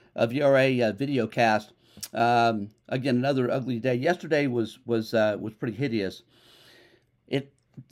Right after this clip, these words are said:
the action to me looks like <clears throat> this market's being, <clears throat> being weighed on.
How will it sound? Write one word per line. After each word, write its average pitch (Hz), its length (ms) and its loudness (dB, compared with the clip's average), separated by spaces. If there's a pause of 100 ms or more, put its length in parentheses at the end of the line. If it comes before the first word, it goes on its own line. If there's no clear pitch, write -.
(100)
the 139 220 -4
action 190 380 -4
to 165 40 2
me 151 220 2
looks 143 300 -4
like 123 280 0 (180)
<clears throat> - 160 -20
this 147 340 2
market's 143 320 0
being, 135 220 -4 (120)
<clears throat> - 320 8
being 143 220 2
weighed 135 220 2
on. 95 280 -4